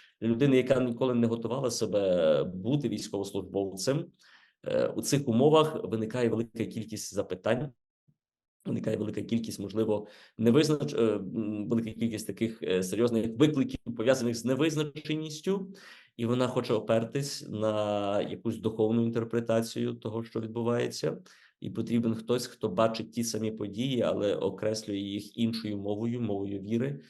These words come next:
або хто очима віри може дивитись крізь оцей морок невизначеності і інколи, можливо, безвиході. Тому, е, запит, навіть якщо не... Не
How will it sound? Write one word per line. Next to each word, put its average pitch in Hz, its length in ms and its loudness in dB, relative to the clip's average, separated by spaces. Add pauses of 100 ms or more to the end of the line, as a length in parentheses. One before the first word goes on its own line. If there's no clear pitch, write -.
(200)
або - 180 -2
хто - 300 2
очима 113 400 4
віри 113 240 4
може 107 240 0
дивитись 107 540 -2
крізь 127 600 0 (300)
оцей 120 300 2
морок 120 420 6
невизначеності 113 920 2
і 82 120 -2
інколи, 110 340 -2
можливо, 110 360 0
безвиході. 110 760 -2 (520)
Тому, 180 520 2
е, 120 760 6
запит, 139 500 0
навіть 127 300 0
якщо 113 500 -2 (420)
не... 110 640 6 (400)
Не 107 120 -18